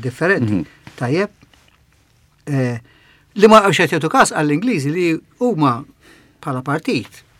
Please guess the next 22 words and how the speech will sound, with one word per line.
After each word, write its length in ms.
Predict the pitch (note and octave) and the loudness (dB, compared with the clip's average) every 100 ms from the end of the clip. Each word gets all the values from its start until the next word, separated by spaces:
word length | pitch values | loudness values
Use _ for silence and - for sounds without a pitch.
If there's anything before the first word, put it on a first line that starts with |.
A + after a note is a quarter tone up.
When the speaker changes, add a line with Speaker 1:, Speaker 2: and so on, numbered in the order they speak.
| - | -8
Speaker 1:
kienu, 480 | D#3+ F3+ A#3 G3+ F3+ | -6 -2 -2 -2 -4
kienu 220 | E3 C#3+ | -4 0
lesti 300 | D#3 C3 - | 0 -4 -4
li 40 | F#3+ | -4
jekk 160 | D#3+ | -4
l-Ingliżi 460 | E3+ F#3 A#3+ C3+ D3 | -6 -4 -4 -2 -2
juru 380 | E3 C3+ C3+ B2 - _ _ _ - | 0 0 -2 -4 -8 _ _ _ -10
sinċerità 600 | - D#3+ F3 E3 D#3 A#2 F3 _ _ _ _ - | -4 0 2 2 2 -4 -6 _ _ _ _ -4
lejn 220 | C#3 C#3 | 2 4
Malta, 380 | C3 G#2+ G#2+ G#3+ _ _ _ _ _ _ _ _ | 2 -2 -6 -10 _ _ _ _ _ _ _ _
tajjeb, 360 | A#2+ C#3 A#3 - - - | -8 -6 -6 -10 -10 4
u 100 | G3 | 4
jippruvaw 440 | F#3 F#3+ E3 E3 C#3+ | 4 2 4 4 4
vera 380 | F#3 A#2+ A2+ C3+ | 0 0 0 2
jgħinu 340 | D3+ C3 B2+ | 2 2 0
lil 120 | B2+ | 0
Malta 340 | B2+ C3 G#2+ A#2+ | 0 -2 -4 -8
biex 220 | A2+ B2 | -6 -8
issolvi 380 | - C3+ A2 A#2+ | -6 -6 -6 -6
d-diffikultajiet 880 | A#2 C3+ C3 A#2 B2+ A#2 A2 - G2+ | -8 -6 -8 -6 -6 -6 -6 -8 -8
Speaker 2:
Mhm. 240 | F#2+ F#2 F2+ _ _ | -4 -4 -6 _ _
Speaker 1:
tagħha 380 | - - - G3 | -4 -4 -2 -4